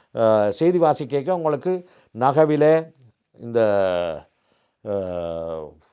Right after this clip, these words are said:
காலனிலே, காசு, பணம் மாற்று, இதை பற்றியெல்லாம் சொல்கிறேன். சரிதானே? அப்போ வேறு என்ன, அடுத்த, அ, அ, காணொளியில் நாளைக்கும் சந்திப்போம். நாளைக்கும் வருவேன் என்று சொல்லி கூறிக்கொண்டு, அ, விடைபெறுறேன்.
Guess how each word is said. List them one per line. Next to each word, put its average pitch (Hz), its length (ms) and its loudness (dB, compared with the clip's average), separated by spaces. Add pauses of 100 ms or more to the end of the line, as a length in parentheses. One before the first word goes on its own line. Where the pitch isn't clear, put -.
(280)
காலனிலே, 170 760 2 (320)
காசு, 165 680 -2 (480)
பணம் 156 240 -2
மாற்று, 160 540 -4 (140)
இதை 143 260 2
பற்றியெல்லாம் 131 420 0
சொல்கிறேன். 113 380 -2
சரிதானே? 156 560 -2 (300)
அப்போ 117 160 -8
வேறு 135 220 -2
என்ன, 123 220 -2
அடுத்த, 123 300 -2
அ, 120 580 2 (500)
அ, 107 260 0
காணொளியில் 127 760 -2
நாளைக்கும் 185 500 2
சந்திப்போம். 208 420 0 (180)
நாளைக்கும் 107 340 -4
வருவேன் 107 220 0
என்று 95 140 -8
சொல்லி 104 200 -6
கூறிக்கொண்டு, 143 540 -4 (600)
அ, 117 40 -6
விடைபெறுறேன். 131 680 0